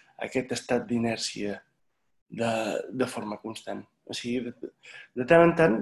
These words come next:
o sigui, cau, saps? A vegades us he posat l'exemple de... És que és un exemple que em va posar un mestre, que el vaig trobar tan maco i tan,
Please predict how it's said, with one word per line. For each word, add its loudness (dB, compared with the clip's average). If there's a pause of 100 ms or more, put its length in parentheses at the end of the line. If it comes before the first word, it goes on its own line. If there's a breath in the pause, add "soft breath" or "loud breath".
(120)
o -8
sigui, -4 (420 soft breath)
cau, -4 (440)
saps? -6 (540 loud breath)
A 4
vegades 8
us 8
he 6
posat 6
l'exemple 8
de... 10 (480)
És -4
que 6
és 6
un 8
exemple 4
que 6
em 6
va 10
posar 4
un 0 (180)
mestre, 0 (760 loud breath)
que 0
el 6
vaig 4
trobar 4
tan 8
maco 4
i 6
tan, 6